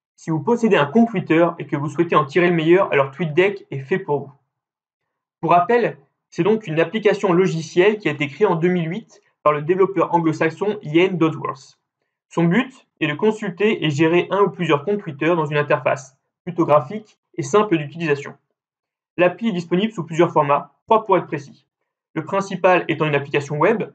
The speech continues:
donc pour tous les navigateurs, une application Mac, que vous pouvez retrouver sur le Mac App Store, mais aussi sous la forme d'une extension Google Chrome. Pour rappel, Twitter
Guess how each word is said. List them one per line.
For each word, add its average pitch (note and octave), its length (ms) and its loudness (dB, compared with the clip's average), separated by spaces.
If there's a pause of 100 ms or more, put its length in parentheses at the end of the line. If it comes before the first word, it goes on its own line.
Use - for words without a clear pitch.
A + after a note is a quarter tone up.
(100)
donc C#3 120 -16
pour C3+ 160 -12
tous - 80 -12
les D3+ 80 -6
navigateurs, C#3+ 580 -2 (560)
une E3+ 120 -2
application F#3+ 460 -2
Mac, - 440 -2 (260)
que D3+ 60 -12
vous D3 80 -8
pouvez C#3+ 160 -2
retrouver D#3+ 400 0
sur D#3 120 -6
le B2+ 100 -6
Mac D#3+ 280 -2
App - 160 -2
Store, - 460 -4 (400)
mais D#3+ 100 0
aussi F#3+ 220 0
sous C4+ 100 -8
la F3 140 4
forme G#3+ 200 2
d'une F3 120 -2
extension G3+ 480 -4 (160)
Google E3+ 360 2
Chrome. - 320 -10 (1160)
Pour F3 100 4
rappel, A#3 320 4
Twitter G#3 400 2